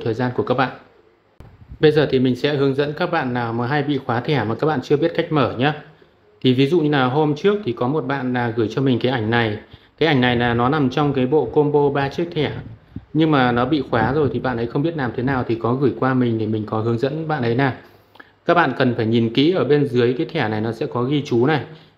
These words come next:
Ví dụ bây giờ các bạn cần mở cái thẻ trading bot này nhưng mà nó đang bị khóa rồi. Thì các bạn có thể là nhìn thấy ở bên dưới này nó có ghi chú là cần phải mở cái thẻ I T Team nên level chín nhé. Vậy thì thẻ I T Team các bạn sẽ tìm ở trong trang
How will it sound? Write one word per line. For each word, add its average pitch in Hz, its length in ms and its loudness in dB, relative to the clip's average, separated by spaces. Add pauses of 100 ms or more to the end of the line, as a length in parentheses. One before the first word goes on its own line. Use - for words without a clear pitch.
Ví 147 100 2
dụ 175 160 4
bây 165 100 2
giờ 147 160 2
các 160 60 2
bạn 165 220 0
cần 127 120 2
mở 123 300 2
cái 127 80 -2
thẻ 127 200 -2
trading 143 380 0
bot 165 200 0
này 127 260 0
nhưng 139 160 2
mà 123 100 0
nó 120 180 0
đang 143 220 -2
bị 143 180 -2
khóa 117 240 2
rồi. 131 200 2 (360)
Thì 139 80 4
các 165 120 4
bạn 147 200 2
có 139 100 0
thể 143 160 2
là 117 100 0
nhìn 117 220 0
thấy 123 160 0
ở 143 100 2
bên 139 180 0
dưới 117 200 4
này 139 140 2
nó 117 100 -2
có 117 140 0
ghi 135 260 -2
chú 117 200 2
là 143 240 0
cần 117 200 0
phải 113 100 0
mở 110 280 2
cái - 140 0
thẻ 131 460 0
I 143 120 2
T 139 80 -12
Team 139 280 2 (380)
nên 143 240 4
level 131 400 2
chín 120 260 0
nhé. 151 160 0 (680)
Vậy 139 180 2
thì 123 260 0
thẻ 131 360 2
I 151 80 0
T 143 80 -6
Team 147 180 2
các 165 80 0
bạn 151 140 0
sẽ 143 140 -4
tìm 135 260 2
ở 110 80 0
trong 139 440 0
trang 139 320 0